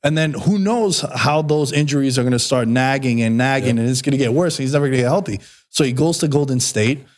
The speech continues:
Speaker 1: They allow him to repair his ankles, and he gets the right footing, and they don't rush him back. And then they get a blessing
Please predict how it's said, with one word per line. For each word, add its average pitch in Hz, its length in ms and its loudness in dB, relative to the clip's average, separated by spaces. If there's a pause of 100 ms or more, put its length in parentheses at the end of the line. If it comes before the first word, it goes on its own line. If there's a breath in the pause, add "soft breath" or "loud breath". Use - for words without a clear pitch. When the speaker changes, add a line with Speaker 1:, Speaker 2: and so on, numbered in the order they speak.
(460 soft breath)
Speaker 1:
They 127 140 2
allow 147 320 0
him 131 300 0
to - 180 -2
repair 113 400 0
his 123 220 0
ankles, 117 400 0
and 104 120 0
he 120 140 0
gets 123 280 0
the 113 80 0
right 117 220 2
footing, 120 500 0 (380 loud breath)
and 117 160 2
they 113 120 0
don't 135 240 0
rush 131 260 0
him 113 120 0
back. 107 420 0
And 123 120 2
then 131 120 0
they 131 100 0
get 143 240 0
a 110 80 0
blessing 120 1000 -2